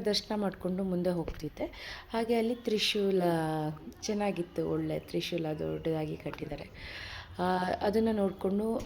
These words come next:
ಆ, ಎದುರುಗಡೆ ಹೋಗ್ತಿದ್ರೆ ನಿಮಗೆ ಅಲ್ಲಿ ಮುರುಗಂದು ಸ್ಟ್ಯಾಚ್ಯು ಮಾಡಿದ್ದಾರೆ. ತುಂಬ ದೊಡ್ಡ ಬಿಗ್ ಸೈಜ್ ಇದೆ ಅದು, ದೊಡ್ಡ ದೊಡ್ಡದು ಕಟ್ಟಿದ್ದಾರೆ. So ಅದ್ರ ಎದುರುಗಡೆ ವ್ಯೂಸ್ ಅಂತಂದರೆ ಇಲ್ಲಿ ಎದುರುಗಡೆ ನೋಡಿ ಎಷ್ಟು ಚೆನ್ನಾಗಿದೆ ವ್ಯೂಸ್.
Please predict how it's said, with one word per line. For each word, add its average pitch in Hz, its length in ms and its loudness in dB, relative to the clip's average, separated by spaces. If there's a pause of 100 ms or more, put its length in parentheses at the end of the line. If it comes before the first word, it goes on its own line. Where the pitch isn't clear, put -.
ಆ, 185 100 0
ಎದುರುಗಡೆ 190 920 4
ಹೋಗ್ತಿದ್ರೆ 185 460 0
ನಿಮಗೆ 175 320 2
ಅಲ್ಲಿ 202 160 2
ಮುರುಗಂದು 175 640 0 (340)
ಸ್ಟ್ಯಾಚ್ಯು 196 420 2
ಮಾಡಿದ್ದಾರೆ. 170 400 0
ತುಂಬ 185 260 2
ದೊಡ್ಡ 175 360 4 (160)
ಬಿಗ್ 175 340 0
ಸೈಜ್ 175 320 2
ಇದೆ 147 160 -4
ಅದು, 165 220 -2
ದೊಡ್ಡ 175 240 4
ದೊಡ್ಡದು 170 340 0
ಕಟ್ಟಿದ್ದಾರೆ. 151 800 -4 (1400)
So 208 260 4
ಅದ್ರ 185 200 6
ಎದುರುಗಡೆ 202 600 6
ವ್ಯೂಸ್ 185 460 2 (260)
ಅಂತಂದರೆ 175 720 2
ಇಲ್ಲಿ 175 200 4
ಎದುರುಗಡೆ 165 360 2
ನೋಡಿ 165 280 -2
ಎಷ್ಟು 175 240 -4
ಚೆನ್ನಾಗಿದೆ 165 600 -2
ವ್ಯೂಸ್. 156 420 -4